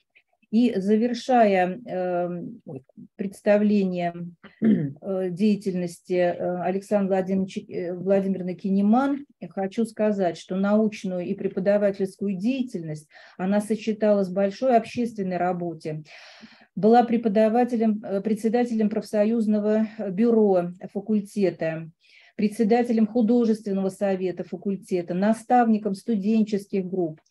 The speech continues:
За заслуги, э, в научной, педагогической и общественной деятельности Александра Владимировна награждена медалью за трудовую доблесть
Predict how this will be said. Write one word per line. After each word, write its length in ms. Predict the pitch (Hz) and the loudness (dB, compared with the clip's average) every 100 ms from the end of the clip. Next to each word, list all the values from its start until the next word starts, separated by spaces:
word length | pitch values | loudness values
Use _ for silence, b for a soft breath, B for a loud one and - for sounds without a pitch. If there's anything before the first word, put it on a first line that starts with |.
| B B B | B B B
За 160 | 190 | 0
заслуги, 1120 | 202 226 226 220 _ 233 233 240 196 214 208 208 | 4 6 6 2 _ -6 0 2 2 2 2 -2
э, 160 | 190 | -4
в 60 | 185 | -2
научной, 480 | 208 226 226 214 202 | 2 2 0 -4 -4
педагогической 840 | 202 196 208 208 208 - - 202 | -4 0 2 2 2 -4 -6 -2
и 20 | |
общественной 520 | 196 - 220 214 202 185 | -2 0 -2 -2 -4 -2
деятельности 580 | 240 254 196 185 - | -2 -2 -4 -6 -4
Александра 480 | 175 185 - 208 202 | -4 -4 -2 0 2
Владимировна 440 | 202 226 220 190 185 | 2 2 2 0 -2
награждена 760 | 185 190 185 - 208 196 175 | -2 -2 -4 -2 -2 0 -2
медалью 580 | 175 190 180 208 185 180 | -2 -4 2 2 2 -2
за 100 | 180 | -4
трудовую 580 | 180 175 190 185 190 185 | -6 -2 0 2 2 0
доблесть 560 | 170 233 208 208 208 | 2 2 2 -2 -4